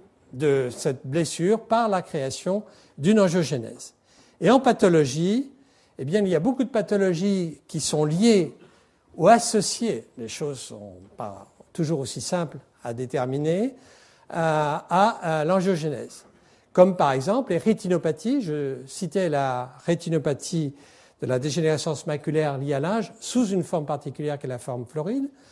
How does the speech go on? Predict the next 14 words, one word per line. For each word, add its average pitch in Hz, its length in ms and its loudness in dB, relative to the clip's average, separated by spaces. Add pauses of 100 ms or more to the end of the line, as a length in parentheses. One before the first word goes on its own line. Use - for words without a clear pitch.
(280)
la 139 120 2
rétinopathie 202 760 4
diabétique, 147 720 -2 (600)
mais 196 140 6
aussi 254 480 4
des 247 100 0
maladies 196 380 2
inflammatoires, 170 840 -2 (320)
comme 208 360 4
par 151 160 -2
exemple 165 520 0
les 165 40 4
maladies 147 320 0
rhumatismales, 143 1000 -2